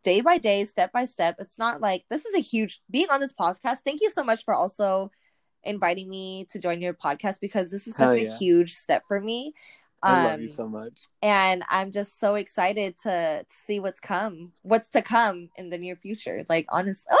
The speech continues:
Speaker 1: I'm so excited. Oh, I'm so excited.
Speaker 2: I'm so excited
Speaker 1: <laughs>
Speaker 2: for you. Are you kidding me? You have, like, the perfect personality. Like, I wanna hear just you. Like, I'm excited to hear just
Speaker 1: Thanks.
Speaker 2: you in the
Speaker 1: Shoot.
Speaker 2: future.
Speaker 1: I'm like, oh, I just ramble on anyways. I might as well just freaking do a podcast. I talk too much sometimes, and I might as well just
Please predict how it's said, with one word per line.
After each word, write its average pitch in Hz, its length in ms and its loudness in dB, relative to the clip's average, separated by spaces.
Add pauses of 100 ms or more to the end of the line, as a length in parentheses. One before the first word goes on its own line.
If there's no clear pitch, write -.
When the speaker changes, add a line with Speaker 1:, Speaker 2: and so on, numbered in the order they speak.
(100)
Speaker 1:
I'm 403 80 -2
so 302 140 6
excited. - 460 2
Oh, 539 100 2
I'm 403 80 0
so 302 60 -4
excited. - 320 -8
Speaker 2:
I'm 175 180 6
so 262 160 4
excited 254 400 2
Speaker 1:
<laughs> - 60 -4
Speaker 2:
for 415 180 2
you. 123 460 -6
Are 139 80 -8
you 180 120 -4
kidding 160 360 -12
me? 190 100 -16
You 185 80 -12
have, 170 220 -6
like, 156 240 -6
the 156 100 -6
perfect 151 560 -8
personality. 131 460 -8
Like, 127 100 -4
I 127 100 -4
wanna 160 200 -10
hear 143 240 -12
just 143 240 -12 (100)
you. 120 480 -6
Like, 117 140 -12
I'm 131 100 -8
excited 247 220 -6
to 254 80 -2
hear 254 480 2
just - 20 0
Speaker 1:
Thanks. 226 100 -8
Speaker 2:
you 254 280 0
in 240 80 -4
the 277 80 -2
Speaker 1:
Shoot. 247 320 2
Speaker 2:
future. 220 240 -4 (180)
Speaker 1:
I'm - 180 6 (140)
like, 330 160 4
oh, 311 100 0 (120)
I 277 80 0
just 269 200 -12
ramble 247 300 -4
on 240 160 -2
anyways. 220 420 -8
I 285 60 -8
might 294 240 -6
as 285 80 -8
well 277 120 -8
just 269 140 -16
freaking 262 200 -14
do 254 100 -4
a 220 60 -4
podcast. 202 560 -4
I 226 100 -4
talk 294 300 -8
too 220 200 -12
much 165 240 -12
sometimes, 160 560 -8
and 170 200 0
I 196 60 -2
might 220 200 2
as 196 140 -6
well 175 160 0
just 170 240 -8